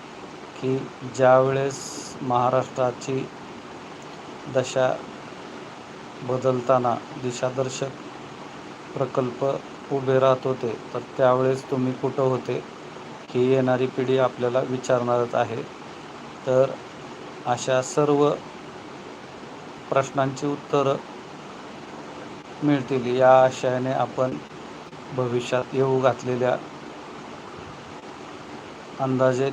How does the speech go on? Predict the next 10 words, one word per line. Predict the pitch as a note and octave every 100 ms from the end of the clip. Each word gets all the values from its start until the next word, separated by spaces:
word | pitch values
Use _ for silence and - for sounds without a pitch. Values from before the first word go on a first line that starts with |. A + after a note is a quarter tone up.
| -
तीन | C#3+ C3+
हजार | A#2 B2+ - C#3 C3+ C3+ - - - - -
किलोमीटरच्या | C#3+ C3+ C3 B2 A#2+ B2+
द्रुतगती | B2+ B2 B2+ B2+ A#2+ C3 - C3+ - D#3
महामार्गांलगत | C#3 B2 B2 B2 B2 A#2+ B2 B2 B2 A#2 C3 C3+ - - - - - - - - - - - - - - - - - - - C3
जवळजवळ | C3 B2+ B2+ B2+ C3+ D3+
शंभर | - C3+ C3 C3
एक | C3 -
चौफुल्यांच्या | C#3+ C3+ A#2+ - C3 B2+ C3 - - - - - - - - - C3
परिसरामध्ये, | B2+ C3+ C3 B2+ B2 B2 B2+ A#2+ B2